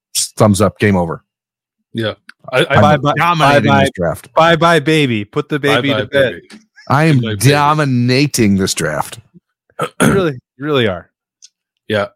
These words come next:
Speaker 2: I, I would put Malik Harrison in that conversation too. I would think I'd rather have Pete Werner, but Malik Harrison was a very
Speaker 1: Malik Harrison didn't play for Ryan Day, you son of a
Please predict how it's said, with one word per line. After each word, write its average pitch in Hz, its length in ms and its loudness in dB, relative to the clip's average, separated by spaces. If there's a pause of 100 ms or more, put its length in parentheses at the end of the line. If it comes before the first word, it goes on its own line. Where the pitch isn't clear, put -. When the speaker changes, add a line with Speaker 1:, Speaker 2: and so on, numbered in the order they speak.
Speaker 2:
I, 151 100 0
I 156 180 -2
would 160 220 0
put 147 260 -10
Malik 117 280 -10
Harrison 107 480 -6
in 95 100 -16
that 98 140 -12
conversation 98 520 -16
too. 95 240 -14
I 110 100 0
would 120 100 -2
think 139 120 -10
I'd 117 120 -2 (120)
rather 117 140 -6
have 117 220 -8
Pete 113 160 -14
Werner, 120 260 -12
but 98 160 -16
Malik 107 180 -14
Harrison 87 300 -14
was 90 100 -20
a 180 60 -18
very 180 140 -8
Speaker 1:
Malik 196 160 2
Harrison 226 320 0
didn't 214 160 -4
play 247 120 2
for 175 120 -4
Ryan 151 240 0
Day, 135 120 2
you 113 200 0
son 147 320 -2
of 113 80 2
a 78 120 -4